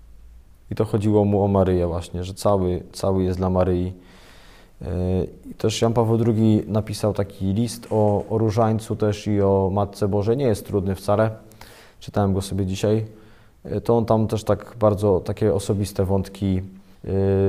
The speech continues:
w nim pisze, chociaż, yy, akurat, akurat tego wątku nie porusza, ale on miał też tak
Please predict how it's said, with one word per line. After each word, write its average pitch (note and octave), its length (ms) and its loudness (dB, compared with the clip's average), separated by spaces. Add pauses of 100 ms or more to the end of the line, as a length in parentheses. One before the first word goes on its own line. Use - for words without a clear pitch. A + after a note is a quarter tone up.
w G2 200 -6
nim G#2+ 160 2
pisze, A#2 340 -2
chociaż, A2 580 -4
yy, G#2 260 -2
akurat, A2 500 -2 (120)
akurat A2+ 280 -2
tego A#2 180 4
wątku A#2+ 340 4
nie A#2 100 6
porusza, A#2+ 520 4
ale A2 420 6
on A2+ 160 0
miał A2+ 180 6
też A2 160 -4
tak A2 320 2